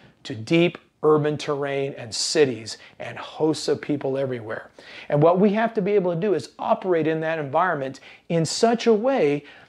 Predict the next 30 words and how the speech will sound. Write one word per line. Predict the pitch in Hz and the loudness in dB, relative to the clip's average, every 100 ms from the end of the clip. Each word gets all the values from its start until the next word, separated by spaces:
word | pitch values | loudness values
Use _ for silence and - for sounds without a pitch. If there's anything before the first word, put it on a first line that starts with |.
| _ | _
that | 170 170 | 0 2
the | 180 185 220 | 0 -2 0
enemy | 240 190 156 185 | 2 2 0 -4
is | 151 147 139 | -4 -2 0
less | 160 220 - | 2 0 -2
likely | 135 135 131 156 | -2 -2 -2 -4
to | - 151 | -2 -4
launch | 131 127 127 | -2 -6 -6
his | 135 127 | -6 -6
attack. | - 156 123 - - _ - _ _ _ | -4 -4 -4 -6 -16 _ -20 _ _ _
What | 165 202 | 2 4
I | 214 | 6
mean | 240 220 | 6 6
by | 151 143 | 4 4
that | 139 139 | 0 2
is, | 143 123 113 - _ _ _ _ _ - _ _ _ _ _ 160 | 0 0 -6 -16 _ _ _ _ _ -20 _ _ _ _ _ 2
every | 226 269 | 6 4
time | - 233 202 | 4 0 0
the | 170 175 | 0 0
enemy | 170 147 127 131 - _ _ | -2 -2 -6 -8 -10 _ _
wants | 143 151 160 | 0 0 0
to | - | -4
use | 151 165 143 | 0 0 4
their | 147 143 | 2 4
artillery, | 139 - - 175 131 113 | 0 -2 0 0 0 -6
they | 113 | -10
wants | 131 143 - | -6 -6 -6
to | 143 | -8
use | 147 165 156 131 | -4 -4 -4 -4
their | 151 147 143 | -2 0 -2